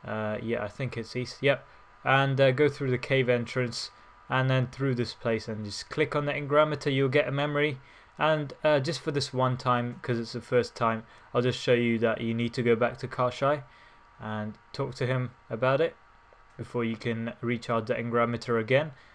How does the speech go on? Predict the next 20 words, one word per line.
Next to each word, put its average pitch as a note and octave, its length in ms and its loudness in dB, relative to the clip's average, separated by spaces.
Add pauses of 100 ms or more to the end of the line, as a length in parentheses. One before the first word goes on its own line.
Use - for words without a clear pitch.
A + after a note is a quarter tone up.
(220)
for A#2+ 120 -6
your G#2+ 140 -4
second C3 640 -2
of A2+ 160 -8
the A2+ 60 -6
fifteen A#2+ 460 -6
times. C#3+ 520 -8 (1120)
Um, A#2 340 2
and A#2 160 -2
he'll B2 160 2
give A2+ 180 -2
you A2 60 -4
twenty-five A2+ 500 -6
K A2+ 140 -4
divination B2+ 480 -4
X - 180 -10
P C#3 180 -4
and D#3 200 0
a C3+ 80 0
book, - 520 0